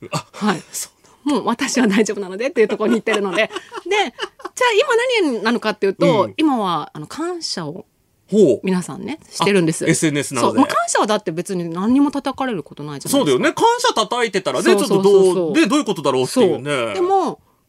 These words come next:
Speaker 2: 感謝ばっかりだとやっぱりさ、
Speaker 1: うん。
Speaker 2: もうちょっと自分のいいところを見せたいなっていう。
Speaker 1: あ、見せたくなっちゃうんだ、やっぱり。
Speaker 2: そう。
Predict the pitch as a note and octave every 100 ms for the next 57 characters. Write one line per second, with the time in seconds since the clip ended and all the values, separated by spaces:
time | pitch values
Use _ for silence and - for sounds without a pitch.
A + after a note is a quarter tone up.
0 | _ - B4+ D5+ A4+ D#4+ D4+ C4+ C4 G3+
1 | E3 - C4 D#4+ - F#3 E3 B2+ A#2+ A#3+
2 | C4+ C5 C#5+ A4 D4 A#3+ B3+ B3 A#3+ A#3+
3 | G3 D#3+ D#3+ D#3+ E3+ F3+ E3+ A#3 D4 D#4+
4 | B3+ A3+ C#4 D4+ C#4 C4+ F#3 B2+ A#3 C#4+
5 | B3 F3+